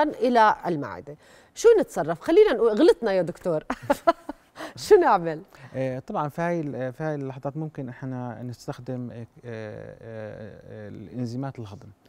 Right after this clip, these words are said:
Speaker 2: إذا أخذنا إنزيمات الهضم، آه، جاهزة، أكيد هاي راح تساعد، آه، الشخص الصائم بشكل كتير كبير. آه، الفكرة في الموضوع كلياته إنه، آه، آه،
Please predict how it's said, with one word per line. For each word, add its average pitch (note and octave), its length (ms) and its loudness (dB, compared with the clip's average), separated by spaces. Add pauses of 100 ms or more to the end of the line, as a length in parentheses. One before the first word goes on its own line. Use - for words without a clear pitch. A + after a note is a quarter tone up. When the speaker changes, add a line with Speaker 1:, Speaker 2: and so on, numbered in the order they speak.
(220)
Speaker 2:
إذا B2+ 140 -8
أخذنا C3+ 280 -8
إنزيمات C3 400 -12
الهضم، A#2+ 420 -10
آه، G#2+ 160 -12
جاهزة، B2+ 480 -10
أكيد A#2 280 -14
هاي A#2 180 -12
راح A2 180 -18
تساعد، A2 440 -12 (160)
آه، A2 200 -14
الشخص - 440 -18
الصائم A2+ 380 -12
بشكل A2+ 280 -14
كتير A#2+ 260 -10
كبير. A#2 320 -14 (540)
آه، A#2 160 -8
الفكرة F3 320 -8
في D3+ 80 -10
الموضوع D3+ 360 -8
كلياته C3 720 -10
إنه، A#2+ 240 -12
آه، G#2 60 -18 (440)
آه، G#2+ 720 -14